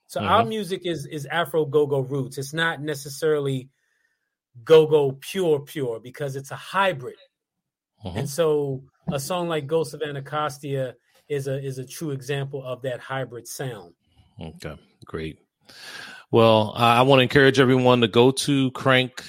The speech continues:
Speaker 2: uh, Le, Le Congo, um, and just do a search. You'll find them. Uh, in fact, you can go to any of their social media. Hey, I, I, I guess your YouTube page is also Crank Le, Le Congo as well, right?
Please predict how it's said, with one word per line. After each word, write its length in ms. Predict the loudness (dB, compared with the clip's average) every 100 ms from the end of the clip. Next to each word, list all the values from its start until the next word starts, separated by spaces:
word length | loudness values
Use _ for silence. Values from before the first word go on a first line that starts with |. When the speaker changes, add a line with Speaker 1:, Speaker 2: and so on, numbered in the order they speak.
| -8
Speaker 2:
uh, 340 | 0 4 4 4
Le, 200 | 2 -2 -6
Le 160 | -10 -6
Congo, 760 | 2 4 6 6 6 6 2 0
um, 440 | 2 4 2 -2
and 520 | -2 2 2 2 -2 -10 -18 -20 -6
just 180 | -4 2
do 140 | 6 6
a 40 |
search. 420 | 8 6 4 2
You'll 160 | 4 6
find 340 | 6 6 4
them. 160 | 2 4
Uh, 160 | 4
in 80 | 4
fact, 340 | 4 4 4 -4
you 80 |
can 180 | -8 0
go 200 | 4 4
to 300 | 4 -4 -2
any 240 | -2 0 -2
of 100 | 0
their 320 | 2 4 2 -4
social 440 | -2 2 2 2 0
media. 500 | 0 2 4 2 0
Hey, 260 | -4 -2 2
I, 220 | 2 2
I, 40 | 2
I 60 | 4
guess 280 | 6 4 -2 -18 0
your 140 | 4
YouTube 360 | 6 4 4 4
page 240 | 6 6
is 100 | 4
also 360 | 6 4 4 -2
Crank 320 | 0 -2 -2
Le, 120 | -4 -8 _
Le 120 | -8
Congo 400 | 0 2 2 -2
as 100 | -2
well, 260 | -4 -4 -6
right? 200 | -8